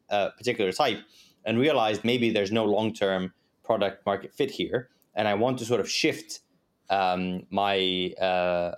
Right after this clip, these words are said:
um, my revenue lines, but I want to capitalize on what I've done in the past. I don't just want to be a, a, a, a, you know, a new founder of a new company. I want to say, "Listen, we've built this multi-billion dollar nominally, uh, uh, thing,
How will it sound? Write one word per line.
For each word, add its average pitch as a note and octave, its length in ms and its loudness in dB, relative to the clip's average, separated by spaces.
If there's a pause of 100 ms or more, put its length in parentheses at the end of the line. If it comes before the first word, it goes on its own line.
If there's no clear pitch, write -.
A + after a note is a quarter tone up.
um, F2+ 380 -2 (640)
my G2 220 0
revenue A#2+ 420 2
lines, D#2 360 -8 (400)
but A#2 140 2
I A#2+ 120 2
want C#3 240 2
to B2+ 60 -4
capitalize F#2 640 0
on G2 100 0
what A#2 260 0 (140)
I've F#2+ 160 -2
done A2+ 140 2
in G2 60 0
the F2+ 80 0
past. F2+ 320 -2
I E2+ 60 -6
don't A2+ 320 -2
just G2 180 -8
want G#2 180 -2
to G2+ 60 -4
be F2+ 360 -2 (480)
a, F#2 40 2
a, F#2 40 2
a, F2+ 760 -2
a, F2+ 60 -2 (280)
you G2+ 120 -4
know, F2 100 0
a F#2+ 80 0
new A#2 180 2
founder G#2+ 420 2
of F2 80 0
a F#2 40 -2
new G2+ 140 0
company. G#2 420 0
I F#2+ 40 0
want G#2 160 -2
to - 60 -10
say, G2+ 140 0
"Listen, F#2+ 320 -2
we've F2 180 -6
built G#2 200 -2
this G2 180 -6
multi-billion G2 680 -2
dollar F#2 340 0
nominally, F2+ 580 -2 (520)
uh, - 20 2
uh, E2+ 760 2
thing, B2 500 0